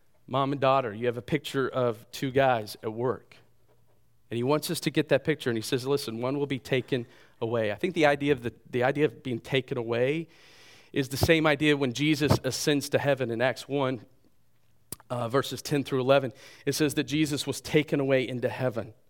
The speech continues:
okay? I think that's the same idea here. Those taken away, okay, are those who are gonna, are gonna be saved. They're gonna escape the judgment of God at that time.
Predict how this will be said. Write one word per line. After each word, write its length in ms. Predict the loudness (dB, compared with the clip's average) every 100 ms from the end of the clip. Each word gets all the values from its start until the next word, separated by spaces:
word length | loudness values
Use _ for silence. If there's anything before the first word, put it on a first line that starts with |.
| _ _
okay? 280 | 0 0 -2 -8 -4
I 60 | -2
think 180 | 0 2
that's 240 | 2 0
the 60 | -4
same 240 | -2 2
idea 240 | 2 0 0
here. 200 | 0 2
Those 280 | 0 0
taken 360 | -2 -2 -2 -2
away, 560 | -2 0 2 2 0 -6 _ _ _
okay, 300 | 2 2 0 -12 -20 _ _ _
are 480 | 4 6 6 4 -2 -10 -12
those 520 | -2 2 2 0 -4
who 160 | -2 -2
are 80 | -4 -6
gonna, 220 | -2 -2 0
are 200 | 0 0 -4 -2
gonna 140 | 0
be 80 | 0
saved. 580 | -4 4 6 6 2 -4
They're 100 | -2
gonna 200 | 2 2
escape 800 | 2 -2 -2 2 2 0 -10 -10
the 100 | -4
judgment 400 | 2 2 0 -4
of 80 | 0
God 240 | 2 2
at 60 | 0
that 140 | -6
time. 240 | -6 -6